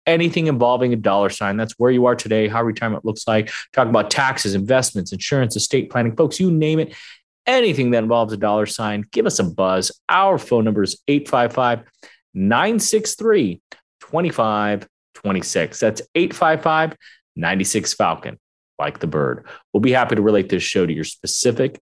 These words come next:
situation. Now, folks, we are coming off on some volatility. No joke, huh?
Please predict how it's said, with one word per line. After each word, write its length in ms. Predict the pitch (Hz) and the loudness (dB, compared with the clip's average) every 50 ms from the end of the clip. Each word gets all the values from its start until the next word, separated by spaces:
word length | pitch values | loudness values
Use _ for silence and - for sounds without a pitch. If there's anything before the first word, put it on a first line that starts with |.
| _ | _
situation. 920 | - - - - 95 92 92 - - 101 95 87 76 73 73 - - - 92 | -6 -4 -2 0 -2 -2 -2 -2 0 0 2 2 0 -2 -4 -6 -8 -4 -2
Now, 300 | 101 104 101 - - _ | -2 -2 -2 -4 -4 _
folks, 500 | - 208 220 - - - - - - - _ _ _ _ _ _ _ _ _ _ - - - - - - - _ | 2 4 4 4 2 0 -6 -8 -10 -10 _ _ _ _ _ _ _ _ _ _ -10 -10 -10 -12 -18 -20 -6 _
we 220 | - 190 269 269 | 2 2 4 4
are 220 | 185 - - - - | 4 2 2 -2 -2
coming 400 | - - - 208 208 190 170 - - | -2 0 2 2 2 2 0 0 0
off 340 | - 156 185 196 220 208 - - _ - | 2 2 4 4 2 0 -4 -10 _ -2
on 240 | - 147 165 175 170 | 0 0 2 2 0
some 320 | - - - 120 101 98 92 | 0 -2 0 0 0 0 -2
volatility. 1400 | 95 101 110 131 165 196 220 220 202 160 120 113 - _ - - 156 196 247 277 262 214 170 104 76 - - _ - | -4 -2 0 2 2 2 2 2 2 2 0 0 -4 _ -10 -2 0 2 4 4 4 2 2 0 -6 -10 -14 _ -8
No 300 | 120 147 214 240 247 202 | -2 0 2 2 2 2
joke, 640 | 147 123 117 135 196 240 269 247 165 - - - _ _ - | 0 0 0 2 2 4 4 4 2 0 -4 -14 _ _ -4
huh? 340 | 143 160 202 262 320 311 | -2 0 2 2 0 -2